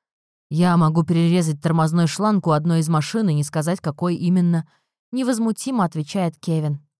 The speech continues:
Такер смеется. «Ой, прекрати», отмахивается Кевин. «Ты без меня не выживешь». Затем он поворачивается ко мне. «Я понимаю, дорогая. Посмотри, как тут относятся ко мне».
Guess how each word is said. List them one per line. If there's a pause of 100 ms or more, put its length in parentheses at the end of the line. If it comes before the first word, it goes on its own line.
(380)
Такер
смеется. (880)
«Ой,
прекрати», (300)
отмахивается
Кевин. (320)
«Ты
без
меня
не
выживешь». (540)
Затем
он
поворачивается
ко
мне. (380)
«Я
понимаю,
дорогая. (420)
Посмотри,
как
тут
относятся
ко
мне».